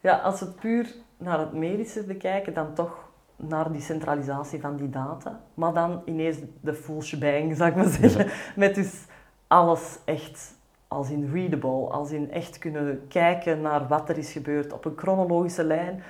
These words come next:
Speaker 1: met de afbeelding van een persoon ernaast en ik klik op de rechterarm. Wat is er ooit met die rechterarm gebeurd? Tot, tot welk infuus is er ooit waar geprikt <laughs> geweest, bij wijze van spreken?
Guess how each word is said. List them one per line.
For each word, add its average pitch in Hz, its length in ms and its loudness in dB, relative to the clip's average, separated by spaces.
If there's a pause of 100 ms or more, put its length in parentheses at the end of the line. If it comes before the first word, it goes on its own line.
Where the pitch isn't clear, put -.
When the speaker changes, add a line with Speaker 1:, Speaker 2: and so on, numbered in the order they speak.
(260)
Speaker 1:
met 180 360 0
de - 120 0
afbeelding 175 460 0
van 165 100 2
een 160 80 -4
persoon 170 420 -2
ernaast 156 400 -2
en 165 120 -4
ik 156 100 -4
klik 170 280 -4
op 160 120 -4
de 165 60 4
rechterarm. 160 680 0
Wat 160 120 4
is 160 140 -4
er - 100 -12
ooit 160 240 0
met 165 120 -8
die 147 100 -4
rechterarm 160 640 -4
gebeurd? 143 560 -4 (320)
Tot, - 360 -6
tot 151 140 -8
welk 160 240 0
infuus 160 420 -4
is 156 120 -6
er - 100 -8
ooit 160 180 0
waar 160 260 6
geprikt 170 440 -6
<laughs> - 40 -4
geweest, 156 380 6
bij 180 80 8
wijze 180 220 8
van 180 100 4
spreken? 180 240 -4